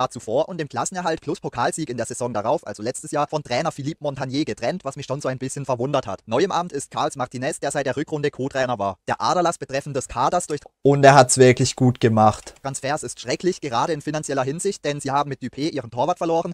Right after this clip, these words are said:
Speaker 1: Die neue Nummer eins ist Rest, der gerade einmal achtzehn Jahre alt ist, mit Spierings einen der besten Sechser der Liga an Lens und mit Van den Bomen ihren mit Riesenabstand wichtigsten Spieler und einen der besten der Liga an Ajax Amsterdam und auch Ratao hat man zumindest verkaufen können.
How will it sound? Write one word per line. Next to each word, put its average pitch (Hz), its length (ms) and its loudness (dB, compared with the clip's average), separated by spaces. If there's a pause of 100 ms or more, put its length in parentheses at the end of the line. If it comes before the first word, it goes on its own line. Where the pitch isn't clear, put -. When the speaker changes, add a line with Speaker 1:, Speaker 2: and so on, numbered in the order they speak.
Speaker 1:
Die 131 60 -10
neue 135 200 2
Nummer 127 180 0
eins 151 200 -4
ist 117 180 -10
Rest, 123 280 -4
der 127 100 -2
gerade 120 280 -2
einmal 120 220 -2
achtzehn 113 320 -8
Jahre 156 280 2
alt 165 120 0
ist, 170 240 -6
mit 123 160 -8
Spierings 180 380 -2
einen 135 180 -2
der 120 80 -2
besten 127 260 -10
Sechser 139 280 -4
der 107 100 -2
Liga 151 280 -2
an 110 100 -4
Lens 139 260 0
und 170 160 -10
mit 156 160 -8
Van 151 140 -2
den 135 100 -6
Bomen 156 260 0
ihren 131 200 -6
mit 127 140 -12
Riesenabstand 131 600 -6
wichtigsten 135 380 -8
Spieler 170 360 -2
und 160 160 -12
einen 156 200 -4
der 139 80 -2
besten 135 300 -6
der 123 100 0
Liga 147 260 0
an 123 120 -4
Ajax 120 280 -2
Amsterdam 160 420 -2
und 196 160 -2
auch 165 140 0
Ratao 151 400 2
hat - 80 -4
man 147 140 -10
zumindest 143 380 -6
verkaufen 135 420 -4
können. 104 280 -6